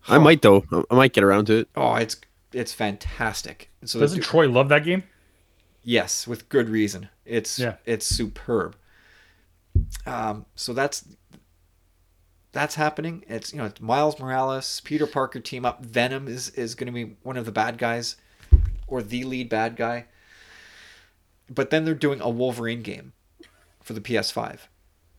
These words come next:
Speaker 2: And, oh, we just got, just get a tiny little teaser trailer. No gameplay, but it's just so classic Wolverine.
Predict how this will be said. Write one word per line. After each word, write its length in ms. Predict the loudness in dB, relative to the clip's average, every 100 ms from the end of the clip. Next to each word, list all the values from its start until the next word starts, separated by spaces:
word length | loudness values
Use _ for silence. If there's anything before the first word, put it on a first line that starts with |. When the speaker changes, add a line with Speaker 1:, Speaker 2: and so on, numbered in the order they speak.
| _ _ _ _ -20 -16
Speaker 2:
And, 220 | -14 -12 -14 -12
oh, 120 | -12 -10
we 120 | -8 -4
just 200 | -6 -6
got, 200 | -10 -6
just 160 | -4
get 100 | -2
a 60 | -2
tiny 460 | -6 -8 -6 -4
little 260 | -4 -2 -4
teaser 320 | -2 -4 -4
trailer. 440 | -2 0 2 0 -4 _ -16 -16 -20 -20 -20 -20 -18 -14
No 260 | -2 -2
gameplay, 640 | 0 -2 -2 -4 -4 -4 -6 _
but 160 | -2 -2
it's 300 | -2 -6 -10 _ _ _ _ _
just 280 | -4 -4 -4
so 420 | -10 -6 -2 -2
classic 640 | -4 2 2 2 0 -2 0
Wolverine. 720 | -2 -2 -4 -6 -8 -10